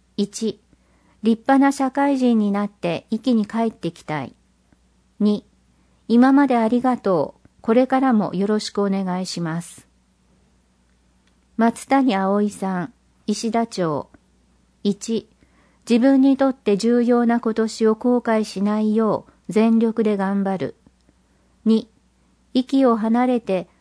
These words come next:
改めて親のありがたみを感じました。いつもありがとう。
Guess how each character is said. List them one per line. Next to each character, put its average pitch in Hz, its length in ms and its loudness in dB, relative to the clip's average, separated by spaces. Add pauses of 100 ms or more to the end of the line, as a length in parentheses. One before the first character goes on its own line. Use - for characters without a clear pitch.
(100)
改 240 400 0
め 240 160 2
て 185 260 -2
親 226 300 2
の 226 120 2
あ 220 60 0
り 220 140 -2
が 220 120 0
た 220 140 -2
み 214 160 0
を 208 80 -2
感 196 240 -4
じ 196 140 -6
ま 190 160 -2
し - 100 -16
た。 156 220 -10 (440)
い 240 120 0
つ 240 160 -2
も 196 140 0
あ 185 100 0
り 220 160 0
が 202 120 -2
と 160 460 -4
う。 - 60 -20